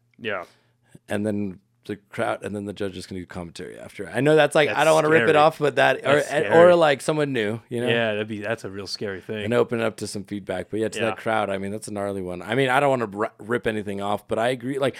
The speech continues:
Speaker 2: I'm, it's always
Speaker 1: But
Speaker 2: about the entertaining,
Speaker 1: is
Speaker 2: like,
Speaker 1: it,
Speaker 2: the
Speaker 1: it,
Speaker 2: value,
Speaker 1: but there's
Speaker 2: and
Speaker 1: a
Speaker 2: you're providing an opportunity and a platform
Speaker 1: Well,
Speaker 2: to
Speaker 1: there's a
Speaker 2: people.
Speaker 1: reason why it works. Like, it'd be one thing if you took, 'cause I, 'cause I was talking to Buck about that. Like,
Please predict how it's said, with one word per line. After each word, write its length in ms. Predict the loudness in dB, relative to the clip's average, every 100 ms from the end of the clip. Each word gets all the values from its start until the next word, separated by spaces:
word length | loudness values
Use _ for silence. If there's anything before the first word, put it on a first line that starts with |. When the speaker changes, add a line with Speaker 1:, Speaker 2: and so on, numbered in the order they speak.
| -12 -4
Speaker 2:
I'm, 180 | -4 -2
it's 180 | -6 -4
always 240 | 2 2 2
Speaker 1:
But 120 | -2
Speaker 2:
about 20 | 0
the 20 |
entertaining, 520 | 0 0 -2 -2 -4
Speaker 1:
is 60 | -2
Speaker 2:
like, 80 | 0
Speaker 1:
it, 40 |
Speaker 2:
the 40 | 0
Speaker 1:
it, 60 |
Speaker 2:
value, 260 | 0 2 2
Speaker 1:
but 80 | 2
there's 100 | 2
Speaker 2:
and 40 | 2
Speaker 1:
a 40 |
Speaker 2:
you're 80 | 2
providing 500 | 0 -2 -2 -2 -4
an 60 | -4
opportunity 500 | -6 -10 -10 -10 -8
and 140 | -10
a 40 |
platform 400 | -8 -10 -10 -6
Speaker 1:
Well, 60 | 0
Speaker 2:
to 40 |
Speaker 1:
there's 100 | 2 2
a 40 |
Speaker 2:
people. 20 |
Speaker 1:
reason 180 | -2 0
why 100 | 0
it 80 | 0
works. 320 | -4 -8 -6
Like, 160 | -6 2
it'd 160 | 2 2
be 80 |
one 320 | 0 4 4 2
thing 420 | 0 0 0 -6 -4
if 420 | -2 -2 -4 -20 _ _ _ _ _ _ _ -14
you 280 | -4 -2 2
took, 360 | 2 0 -4
'cause 140 | -6 -6
I, 160 | -6 -16 -20 _
'cause 80 | -2
I 40 | -2
was 100 | 0
talking 240 | -2 -2
to 60 | -2
Buck 280 | 0 0
about 280 | -2 -6 -4
that. 360 | -4 -4 -6 -6
Like, 300 | -6 -6